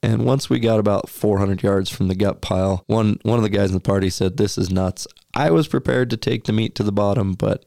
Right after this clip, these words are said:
it was getting to where somebody was gonna fall and twist a knee or run a stob from a blowdown into a,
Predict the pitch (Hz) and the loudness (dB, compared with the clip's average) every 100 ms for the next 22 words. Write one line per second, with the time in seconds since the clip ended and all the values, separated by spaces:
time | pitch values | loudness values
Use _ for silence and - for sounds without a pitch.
0 | - 131 127 131 113 113 113 107 101 98 | -2 2 4 2 2 0 2 2 2 2
1 | 101 95 - 101 98 98 95 95 92 98 | 2 0 0 0 2 2 2 0 0 0
2 | 92 92 87 - 95 98 92 92 92 - | 2 0 -2 -4 -2 0 2 2 2 2
3 | 98 104 101 92 - 98 98 98 - 101 | 2 2 2 0 0 0 2 0 -2 -2
4 | 92 101 95 95 92 92 90 - - 90 | 0 2 2 2 0 0 -4 -4 -2 -2
5 | 92 95 92 | 0 2 0